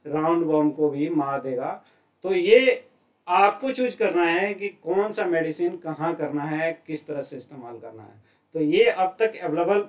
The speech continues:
अ, medicines हैं जो India में उपलब्ध हैं, इनको इस्तेमाल किया जा सकता है। अब आगे क्या ये स्पॉटन किस तरह से इस्तेमाल करना चाहिए, कहाँ डालना चाहिए, ये भी बड़ा इंपॉर्टेंट है।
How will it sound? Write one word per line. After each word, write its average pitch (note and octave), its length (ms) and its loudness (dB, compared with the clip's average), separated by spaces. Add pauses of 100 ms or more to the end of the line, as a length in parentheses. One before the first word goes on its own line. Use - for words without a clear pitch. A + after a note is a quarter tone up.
(180)
अ, D3 320 0
medicines E3 600 -4
हैं G3 240 -2
जो F3 380 -4
India D#3 320 2
में D#3+ 80 -4
उपलब्ध E3+ 360 -6
हैं, F3+ 320 -4
इनको D3+ 300 -6
इस्तेमाल D3 520 -8 (100)
किया C#3 200 -6
जा A#2+ 120 -6
सकता G#2+ 340 -20
है। G2+ 160 -20 (1400)
अब G#3+ 240 2
आगे G#3+ 400 4
क्या G3+ 480 2
ये G3+ 260 4
स्पॉटन F3 480 -2
किस A3 320 -2
तरह F#3 160 0
से G3 160 -2
इस्तेमाल E3 460 -2
करना D#3+ 300 -4
चाहिए, D#3 300 0
कहाँ F3 400 -4
डालना D3+ 280 0
चाहिए, D3 340 -2
ये - 0 -
भी D#3+ 140 -2
बड़ा C3+ 260 -4
इंपॉर्टेंट A#2+ 560 -12
है। G#2 140 -20